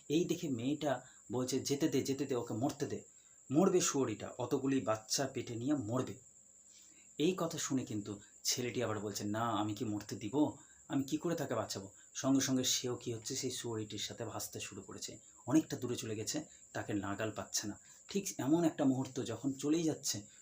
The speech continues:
সঙ্গে সঙ্গে লাঠিটা সামনে করে দিয়েছে, বলছে শুয়োরিটিকে ডেকে যে, "কামড়ে ধর লাঠিটা, যদি টানতে পারি তাহলে তুইও বাঁচবি,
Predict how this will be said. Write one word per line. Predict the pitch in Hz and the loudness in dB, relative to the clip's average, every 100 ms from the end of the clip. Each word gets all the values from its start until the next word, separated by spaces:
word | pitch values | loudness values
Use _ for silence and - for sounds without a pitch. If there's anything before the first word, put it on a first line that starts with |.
| - | -6
সঙ্গে | 139 131 | 0 0
সঙ্গে | 131 120 | 0 -2
লাঠিটা | 101 98 135 117 101 - - | -2 -2 -2 -4 -6 -14 -14
সামনে | - 107 101 | -4 0 0
করে | - 90 | -2 -10
দিয়েছে, | 98 95 110 110 - - - | -8 -6 -8 -10 -20 -20 -10
বলছে | 110 135 139 | 0 2 2
শুয়োরিটিকে | 127 127 117 107 104 98 - - - | 2 0 0 -2 -6 -10 -12 -20 -4
ডেকে | 110 104 | -4 -2
যে, | 101 98 - | -6 -8 -4
"কামড়ে | 120 131 143 139 | 0 4 4 2
ধর | 113 95 | -2 -6
লাঠিটা, | 101 101 - 95 - - - - | -4 -4 -4 -8 -10 -20 -20 -10
যদি | 113 107 | -6 -6
টানতে | - 113 120 135 | -4 -2 -2 -2
পারি | 135 151 160 - - | 0 -2 -2 -10 -12
তাহলে | 107 104 | -8 -8
তুইও | - 107 | -6 -4
বাঁচবি, | 101 95 - | -2 -4 -8